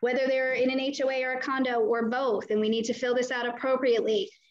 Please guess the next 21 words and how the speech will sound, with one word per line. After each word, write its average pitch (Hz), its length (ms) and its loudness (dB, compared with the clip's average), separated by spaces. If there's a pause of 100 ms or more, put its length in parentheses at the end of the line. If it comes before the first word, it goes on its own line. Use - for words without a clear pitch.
(120)
There 240 140 0
is 254 100 2
an 269 160 0
option 269 760 0
for 226 380 2 (260)
the 214 60 0
seller 302 440 0
to 302 180 2
order 294 300 4
the 285 120 2
H 285 220 0
O 277 100 2
A 269 200 0
resale 285 360 0
package 247 520 -2
or 233 140 2
you 277 340 4
as 254 160 0
the 247 140 -2
agent 269 480 0
to 220 120 -4